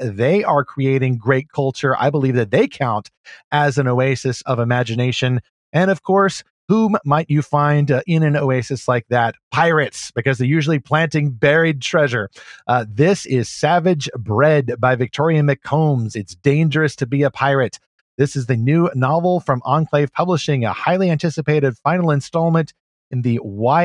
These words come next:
A pirate fantasy trilogy from Victoria McCombs.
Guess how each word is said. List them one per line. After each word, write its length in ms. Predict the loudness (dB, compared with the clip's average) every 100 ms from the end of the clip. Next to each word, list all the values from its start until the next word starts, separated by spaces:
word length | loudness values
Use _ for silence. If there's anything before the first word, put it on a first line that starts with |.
| 2
A 140 | -2
pirate 420 | -2 0 0 0 -2
fantasy 560 | 0 0 -2 -2 -2
trilogy 800 | -4 -10 -4 0 0 0 -2 -4 -4 -2
from 260 | 0 0 -2
Victoria 480 | -6 -4 -2 0 0
McCombs. 640 | -2 -2 -2 -2 -4